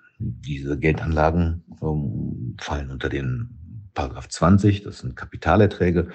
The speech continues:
im Steuerrecht. Allerdings der Verkauf der Coins fällt nicht unter diesen Paragraphen, sondern unter Paragraph dreiundzwanzig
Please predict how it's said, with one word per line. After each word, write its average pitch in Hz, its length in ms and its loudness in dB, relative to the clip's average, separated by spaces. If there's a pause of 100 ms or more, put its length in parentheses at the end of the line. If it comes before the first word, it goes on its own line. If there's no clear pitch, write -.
(380)
im 82 300 8
Steuerrecht. 78 680 4 (200)
Allerdings 82 460 4
der 80 140 4
Verkauf 92 540 0
der - 160 0
Coins 87 520 2 (800)
fällt - 380 2
nicht 90 540 8
unter 120 280 8
diesen 117 300 8
Paragraphen, 107 840 6
sondern 90 340 8
unter 80 200 0
Paragraph 69 340 -8
dreiundzwanzig 82 880 4